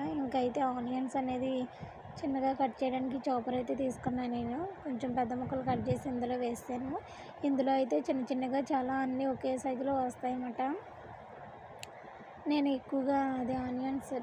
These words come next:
టూ ఆనియన్స్ అయితే ఇంక ఇందులో వేసేస్తాను. ఒకటే కొయ్యాలి అనుకున్నప్పుడు మాత్రమే కత్తిపీట ఉపయోగిస్తాను.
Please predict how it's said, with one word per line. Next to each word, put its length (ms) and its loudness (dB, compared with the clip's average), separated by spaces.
టూ 160 4
ఆనియన్స్ 480 2
అయితే 200 0
ఇంక 160 -2
ఇందులో 260 2
వేసేస్తాను. 600 -2
ఒకటే 320 2
కొయ్యాలి 500 0
అనుకున్నప్పుడు 680 -2
మాత్రమే 480 -2
కత్తిపీట 420 4
ఉపయోగిస్తాను. 720 2